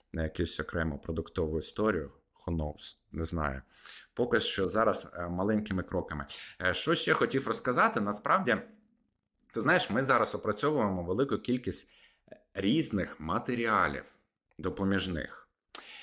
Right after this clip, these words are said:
Я вже казав про те, що там юзаються бріфи.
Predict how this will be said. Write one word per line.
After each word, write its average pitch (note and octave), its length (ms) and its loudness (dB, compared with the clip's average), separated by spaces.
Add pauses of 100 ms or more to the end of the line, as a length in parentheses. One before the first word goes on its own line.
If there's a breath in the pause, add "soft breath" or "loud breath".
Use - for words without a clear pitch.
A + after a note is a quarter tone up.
(300 loud breath)
Я B2 200 4
вже A#2+ 180 4
казав B2 520 4
про F#2 120 -2
те, G2 180 2
що - 180 -4
там D#2 280 -6
юзаються F#2 640 2
бріфи. E2 540 -2